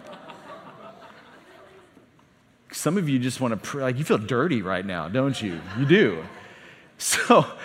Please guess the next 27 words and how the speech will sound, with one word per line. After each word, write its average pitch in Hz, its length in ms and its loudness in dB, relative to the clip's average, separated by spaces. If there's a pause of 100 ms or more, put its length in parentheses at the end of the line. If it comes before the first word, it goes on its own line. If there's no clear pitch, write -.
(800)
I 190 200 6
couldn't 247 300 2
hold 180 360 6
it 139 120 6
in. 226 420 2 (800)
I 160 80 10
thought, 170 180 8
"Well, 185 100 8
I, 190 140 10
I 170 120 8
have, 190 140 8
I 160 80 4
have 165 140 6
one 220 140 6
of 196 60 4
two 208 160 4
options. 165 480 2
One, 196 460 6
I 160 140 4
just 156 220 -4
fake 180 260 2
sleeping, 175 680 2 (640)
or 147 160 4
two, 214 560 4 (840)
I'll 151 120 4
be 165 140 8
honest, 170 500 4